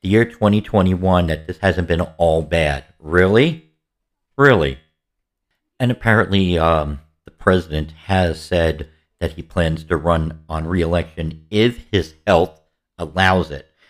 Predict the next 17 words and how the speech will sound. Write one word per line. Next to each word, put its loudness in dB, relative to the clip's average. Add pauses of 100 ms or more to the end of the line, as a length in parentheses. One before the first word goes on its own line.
(120)
This -12
man 0
is -6
senile. 0 (480)
<laughs> -16 (320)
He -4
really, 2
I, 0
I 2
can't -4
even -6
see -2
him -2 (400)
getting 0
the -8
party's -2
nomination -4